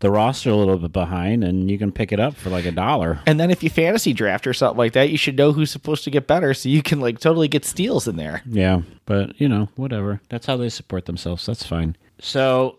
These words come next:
Speaker 1: we all had to get different jobs, and it's been harder to coordinate the schedule to record the podcast 'cause our previous job was pretty sweet,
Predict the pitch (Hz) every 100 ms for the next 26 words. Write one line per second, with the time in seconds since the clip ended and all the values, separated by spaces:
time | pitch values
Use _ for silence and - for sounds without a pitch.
0 | _ 151 147 131 139 160 160 147 151 _
1 | _ _ 123 120 113 101 90 65 - -
2 | - - 101 107 - 117 104 - 160 170
3 | 110 98 98 - - - 113 107 98 92
4 | 90 - - _ _ 92 87 - 120 95
5 | 82 78 76 80 _ _ - 95 87 87
6 | 80 - 147 123 90 71 - 87 73 -
7 | _ _ _ _ _ 80 76 - 143 139
8 | 87 78 - 80 71 67 65 71 - -
9 | _ 90 73 67 - 113 98 87